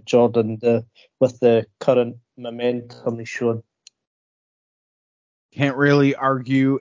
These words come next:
Speaker 2: any of it. I just still trust Thomas, um, more at what I think is a fair price. But I, I'm, part of me, I'm always prepared and expecting Spieth to win in Texas.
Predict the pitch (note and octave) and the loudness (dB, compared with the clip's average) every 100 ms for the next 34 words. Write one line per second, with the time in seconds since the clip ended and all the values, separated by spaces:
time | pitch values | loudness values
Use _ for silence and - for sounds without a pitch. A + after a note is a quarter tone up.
0 | - C3 B2+ B2+ A#2 A#2 A2 - A#2 A2+ | -4 -6 -4 -4 -4 -2 -2 -4 -4 -4
1 | G#2+ A2+ - - - _ _ _ - C3+ | -4 -10 -10 -16 -18 _ _ _ -14 -8
2 | G#2 G2+ - G2+ G2 - A#2 G2 F#2+ F#2 | -8 -8 -6 -6 -8 -10 -6 -4 -6 -10
3 | - - F#2 F2+ F2 F#2 - _ _ _ | -12 -8 -6 -6 -10 -14 -16 _ _ _
4 | - A#2 G#2 F#2+ F#2+ G2+ G2 A2+ F#2+ G#2 | -8 -6 -6 -10 -10 -10 -10 -10 -12 -10
5 | G2 F#2+ G#2 F#2 - G2 F2+ - A#2 A2+ | -12 -10 -10 -10 -10 -10 -10 -12 -10 -6
6 | A#2 A#2+ B2+ C#3 C3+ - C#3 D#3+ D3+ C#3+ | -4 -4 -2 0 0 -2 -2 0 0 0
7 | C#3+ D#3 E3+ D#3+ D3 - C3 - B2+ A#2 | -4 -2 0 2 0 -4 -8 -4 -4 -4
8 | A2+ - - A2 G#2+ G2 - G#2 F#2 - | -8 -12 -10 -10 -10 -16 -16 -18 -16 -14
9 | G2+ F#2 E2+ E2+ D#2+ - - E2 - | -14 -14 -16 -18 -20 -20 -20 -20 -20